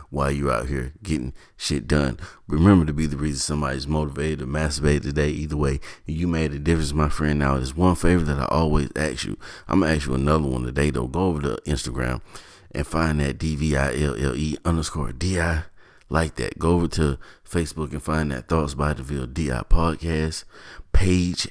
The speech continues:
and follow that, comment on that. You can even feel free to post your content on my page. Yes, I'm saying that right now. If you have a podcast show, if you have a small business,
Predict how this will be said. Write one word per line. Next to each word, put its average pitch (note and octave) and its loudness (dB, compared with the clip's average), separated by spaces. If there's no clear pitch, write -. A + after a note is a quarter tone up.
and C#2 -2
follow F2+ 2
that, - -4
comment F2+ 4
on A#1+ -2
that. - -6
You - 2
can G#2 -6
even D2+ 0
feel G2 10
free F#2+ 4
to - 0
post E2 12
your F2+ 8
content D2 2
on C2+ 2
my C#2 2
page. C2 6
Yes, E2 2
I'm D2+ 0
saying D2+ 2
that C2 -4
right D2+ 0
now. B1 -2
If C#2 -4
you F#2+ 6
have E2 4
a D2+ 0
podcast D2 10
show, C2+ -2
if C2 -8
you F2+ 2
have D#2 2
a C#2 -6
small D2 4
business, C#2 0